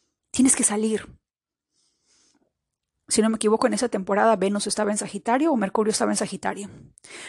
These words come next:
Me supongo que esa energía sagitariana dijo, "Ya, levántate. Deja de hacerte pendeja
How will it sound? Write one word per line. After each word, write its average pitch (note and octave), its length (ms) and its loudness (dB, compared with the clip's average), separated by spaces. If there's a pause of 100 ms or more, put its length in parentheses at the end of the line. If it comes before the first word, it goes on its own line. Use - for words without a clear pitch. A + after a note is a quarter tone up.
(120)
Me A#3+ 160 6
supongo D4 500 6
que C#4+ 80 -2
esa C4+ 200 -2
energía A#3+ 460 -2
sagitariana A3 640 -2
dijo, A#3+ 340 0 (400)
"Ya, G#3+ 300 -2 (1400)
levántate. G3 680 -4 (1300)
Deja C4 260 4
de A#3+ 60 8
hacerte A3+ 300 -2
pendeja A3+ 420 -2